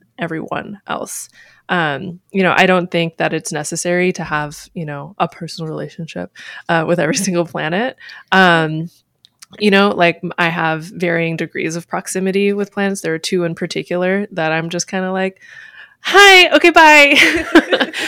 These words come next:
Like, I don't spend that much time with them at this point. I'm going to. Um, I'm working on some other stuff to feel resourced enough to engage with them.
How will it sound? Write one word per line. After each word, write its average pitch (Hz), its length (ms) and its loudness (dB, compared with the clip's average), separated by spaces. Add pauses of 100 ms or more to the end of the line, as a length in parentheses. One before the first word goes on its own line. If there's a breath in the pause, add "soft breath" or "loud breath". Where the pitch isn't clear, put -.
(120)
Like, 202 120 4
I 196 60 6
don't 190 200 2 (200)
spend 185 540 2
that 175 240 4
much 185 240 -2
time 170 240 0
with 190 140 -4
them 233 320 -2 (100)
at 175 140 -2
this 190 160 -4
point. 208 340 -2 (100)
I'm 175 280 0
going 165 340 -2
to. - 320 -6 (400 loud breath)
Um, 175 340 2
I'm 170 360 -4
working 185 280 0
on 165 80 0
some 170 140 -6
other 156 160 -2
stuff - 260 -6
to 180 100 -10
feel 156 200 -6
resourced - 420 -8
enough 170 220 -10
to 185 100 -6
engage 185 300 -4
with 240 80 -4
them. 170 240 -4